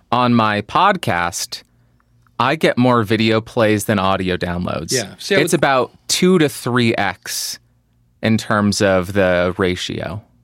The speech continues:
Speaker 2: There you go. See, I would think that, 'cause did you start first as a YouTuber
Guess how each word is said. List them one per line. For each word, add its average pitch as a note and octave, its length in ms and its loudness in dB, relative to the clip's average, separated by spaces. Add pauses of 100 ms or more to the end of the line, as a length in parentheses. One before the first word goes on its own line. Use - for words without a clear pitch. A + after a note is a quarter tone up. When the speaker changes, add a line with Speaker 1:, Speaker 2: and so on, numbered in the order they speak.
(280)
Speaker 2:
There A2 140 -4
you G2 60 -8
go. - 100 -18
See, - 140 -2
I F#3+ 60 0
would E3+ 140 -2
think A#3+ 180 -4
that, - 180 -12
'cause B2+ 220 -2
did D3+ 280 -6
you E3 80 -2
start F#3 420 0
first E3 300 -2
as D#3 140 -2
a D3+ 40 0
YouTuber E3+ 600 0